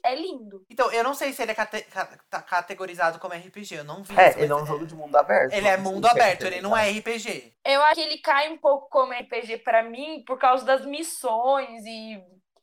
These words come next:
Speaker 2: É.
Speaker 1: sabe assim, missão, missão secundária, não sei das quantas. Tipo, isso eu não consigo gostar, sabe?
Speaker 2: Eu tô seguindo só as principais, por enquanto. Eu tô ignorando as secundárias até eu precisar ficar mais forte. Enquanto eu, eu, até eu, enquanto eu não tô perdendo,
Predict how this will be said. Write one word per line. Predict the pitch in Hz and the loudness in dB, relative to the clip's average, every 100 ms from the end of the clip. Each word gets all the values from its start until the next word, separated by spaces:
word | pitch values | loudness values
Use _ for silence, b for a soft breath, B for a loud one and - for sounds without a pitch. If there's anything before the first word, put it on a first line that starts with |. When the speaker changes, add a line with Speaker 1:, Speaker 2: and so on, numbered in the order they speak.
| _ | _
Speaker 2:
É. | 156 160 156 139 | 0 2 4 4
Speaker 1:
sabe | 247 226 | 2 2
assim, | 254 277 247 | -2 -8 -12
missão, | 240 - 254 269 | -10 -4 -2 -2
missão | 247 254 | -6 -12
secundária, | 233 262 254 247 226 254 262 240 226 | -12 -14 -4 -2 0 2 2 2 -2
não | 220 | -10
sei | 247 | -16
das | 233 233 | -16 -14
quantas. | 240 226 233 226 | -8 -6 -8 -14
Tipo, | 226 - | -18 -10
isso | 294 403 403 | -6 -6 0
eu | 320 302 | 4 4
não | 294 | 0
consigo | 277 285 277 269 262 220 | -2 -2 -2 -10 -16 -2
gostar, | 233 269 - 240 214 | 2 2 0 -2 -2
sabe? | 208 262 240 202 196 | -4 -4 -2 -2 -2
Speaker 2:
Eu | 226 269 | 0 0
tô | 277 | -4
seguindo | 277 233 240 | -6 -10 -6
só | 247 240 | 0 0
as | |
principais, | - 254 277 294 262 190 | -2 -14 -10 0 0 0
por | - 196 | -6 -14
enquanto. | 208 185 151 | -10 -12 -12
Eu | |
tô | 143 | -14
ignorando | 160 170 180 170 175 | -16 -14 -10 -8 -6
as | 175 | -8
secundárias | 190 180 185 170 170 | -10 -10 0 0 0
até | 170 180 | -6 -12
eu | |
precisar | 170 185 165 | -12 -4 -4
ficar | 151 196 175 | -2 -4 -4
mais | 190 - | -6 -4
forte. | 208 156 - - | -2 -2 -4 -14
Enquanto | 135 139 147 | -20 -20 -18
eu, | 147 - | -18 -18
eu, | 147 139 - 120 | -18 -20 -20 -16
até | 147 151 | -4 0
eu, | 156 175 165 165 | 0 -2 -10 -16
enquanto | 165 180 180 | -14 -10 -8
eu | |
não | 196 | -8
tô | 214 208 | -8 -8
perdendo, | 180 165 156 185 165 127 131 | -8 -6 -6 -6 -8 -16 -20